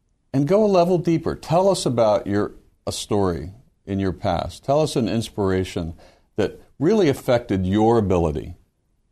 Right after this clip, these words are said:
to lead others. And this certainly applies in the, uh, federal space. The federal government,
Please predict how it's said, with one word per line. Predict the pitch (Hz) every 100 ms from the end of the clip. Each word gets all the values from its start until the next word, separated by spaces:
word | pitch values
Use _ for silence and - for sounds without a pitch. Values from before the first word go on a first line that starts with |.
| _
to | - 123
lead | 113 107
others. | 90 78 - - - -
And | 107 110
this | 120
certainly | - - 147 123 113
applies | 98 - 95 92 87 - -
in | - 92 87
the, | 87 82 -
uh, | 80 82
federal | - 113 110 104
space. | - 107 98 101 - _ _ _ _
The | 120
federal | - 254 233
government, | 127 131 120 92 82 67